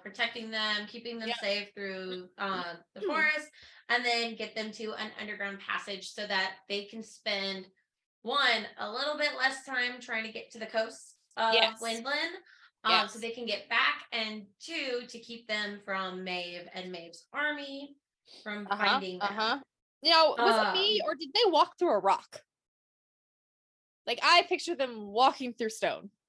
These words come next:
Speaker 2: to get to this weird cave thing.
Speaker 1: Uh, where is that part? So I can read it again.
Speaker 2: Uh, two seventy-two. Um,
Speaker 1: The cave mount-,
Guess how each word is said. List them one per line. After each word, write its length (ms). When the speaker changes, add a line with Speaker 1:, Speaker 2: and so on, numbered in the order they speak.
Speaker 2:
to 80
get 180
to 80
this 180
weird 300
cave 320
thing. 320
Speaker 1:
Uh, 960
where 140
is 160
that 240
part? 280
So 120
I 60
can 120
read 220
it 20
again. 260
Speaker 2:
Uh, 680
two 240
seventy-two. 680
Um, 760
Speaker 1:
The 100
cave 420
mount-, 120